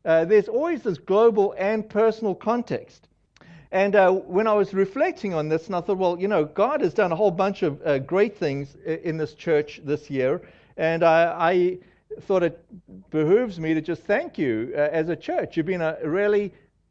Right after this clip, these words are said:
incredibly wonderful church. You know, if, i-, it's,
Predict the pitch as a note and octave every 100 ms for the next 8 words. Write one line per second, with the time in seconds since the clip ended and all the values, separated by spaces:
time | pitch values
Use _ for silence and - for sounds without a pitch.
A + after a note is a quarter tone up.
0 | _ F3+ E3+ A3+ A3+ A3 G#3 D3 F3+ G#3
1 | G3+ G#3 F#3 F3 A2 - - - D#3+ D#3
2 | D3+ D3+ - D3+ C3+ E3 E3 D#3